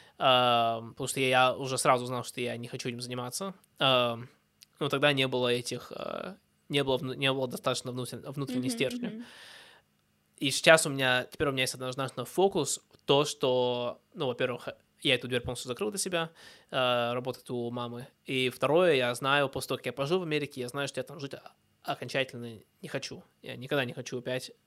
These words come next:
Speaker 1: оказаться в ситуации, где мне нужно переехать обратно в Америку.
Speaker 2: Мгм.
Speaker 1: Эм, так что да, это, знаешь, типа, все, за тобой только стена,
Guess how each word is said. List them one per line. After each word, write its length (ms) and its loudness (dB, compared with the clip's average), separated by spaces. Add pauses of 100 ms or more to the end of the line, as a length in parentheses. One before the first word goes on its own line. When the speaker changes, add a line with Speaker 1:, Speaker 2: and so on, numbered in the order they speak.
(320)
Speaker 1:
оказаться 320 -2
в 20 -10
ситуации, 380 0
где 260 -6
мне 120 -6
нужно 260 -8
переехать 300 -8
обратно 220 -6
в 40 -6
Америку. 380 -10 (240)
Speaker 2:
Мгм. 440 4
Speaker 1:
Эм, 540 4 (240)
так 140 2
что 80 -6
да, 120 6
это, 140 -2
знаешь, 220 0
типа, 380 -6 (340)
все, 320 0 (440)
за 200 2
тобой 340 2
только 240 -4
стена, 440 0